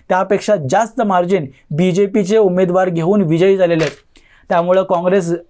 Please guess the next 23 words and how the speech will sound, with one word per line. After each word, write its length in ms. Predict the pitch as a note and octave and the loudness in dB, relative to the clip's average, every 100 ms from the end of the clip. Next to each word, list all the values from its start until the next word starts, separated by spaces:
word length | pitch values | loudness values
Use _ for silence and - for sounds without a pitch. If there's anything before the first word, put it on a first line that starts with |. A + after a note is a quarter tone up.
| _ - | _ -6
मैदानात 380 | F3+ E3 F3+ F#3 | -2 0 0 0
उतरली 360 | D#3 F3+ F#3+ | 0 0 2
असती 420 | F3 D#3+ - G3+ F#3+ | 0 0 0 0 2
किंवा 220 | G3 F#3+ | 0 0
नसती, 360 | E3+ E3 G3+ | -2 -2 0
याचा 220 | F#3+ F3 F#3 | 2 2 0
काहीही 340 | F3 E3 G3+ | 0 0 0
फरक 260 | G#3 F#3 F#3 | 2 0 0
पडला 280 | - F3+ | 0 0
नसता, 400 | F3 D#3+ - F3+ | 0 -2 0 -2
किंवा 440 | G3 - - F3+ F3+ | -2 -10 -4 -2 0
आघाडी 360 | D#3+ E3 F#3+ | 0 0 0
म्हणून 320 | G3+ E3+ A#3+ A#3+ | 0 0 2 2
जरी 300 | A3+ B3+ C3+ - - - | 2 0 -2 -10 -20 -4
या 140 | E3 F#3 | -2 0
आम 180 | F#3+ | 0
आदमी 200 | F#3+ F3+ | -2 -2
पार्टी 300 | F#3+ F#3+ F3+ | 0 0 2
आणि 160 | G3+ G3 | 0 0
काँग्रेस 340 | F#3+ F3 G3 | -2 0 0
मिळून 280 | F3+ E3 G#3+ | 2 0 0
आले 200 | G3+ G3+ | 0 0
असते, 340 | G3+ G3 G3+ | 0 0 -2